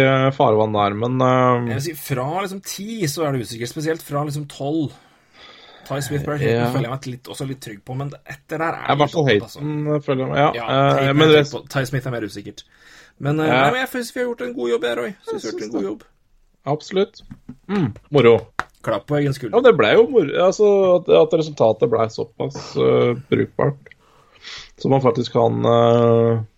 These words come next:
Speaker 1: nei, det her var bra. Jeg er enig.
Speaker 2: Moro. Moro, moro. Yes, da har vi en, eh, nordmann da, som vi får tippe, eh, når og hvor, eh, er vel det vi får gå for her. Eh, Mathias Emilio Pettersen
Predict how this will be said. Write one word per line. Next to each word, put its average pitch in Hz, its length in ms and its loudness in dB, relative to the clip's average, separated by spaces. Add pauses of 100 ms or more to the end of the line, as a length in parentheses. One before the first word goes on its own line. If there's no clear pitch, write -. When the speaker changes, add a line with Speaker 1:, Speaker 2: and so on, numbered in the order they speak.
Speaker 1:
nei, - 180 2
det 165 160 4
her 170 140 4
var 185 120 2
bra. 160 160 0 (260)
Jeg 262 200 2
er 214 220 6
enig. 196 140 0 (160)
Speaker 2:
Moro. 233 260 -4 (360)
Moro, 117 180 -4
moro. 107 180 -10 (1120)
Yes, 135 340 -6
da 151 120 -2
har 160 120 -2
vi 180 140 -2 (100)
en, 165 240 -2
eh, 165 160 -2
nordmann 151 320 -2
da, 156 80 -2
som 139 140 -4
vi 135 60 -4
får 139 160 -6
tippe, 127 420 -8 (540)
eh, 143 380 -4 (300)
når 151 200 -2
og 165 60 -2
hvor, 180 160 0
eh, 131 960 -8
er 123 60 -8
vel 123 100 -10
det 117 120 -6
vi 120 80 -12
får 120 200 -12
gå 101 140 -10
for 104 140 -12
her. 101 260 -10
Eh, 120 160 -10
Mathias 120 320 -6
Emilio 120 180 -6
Pettersen 120 420 -12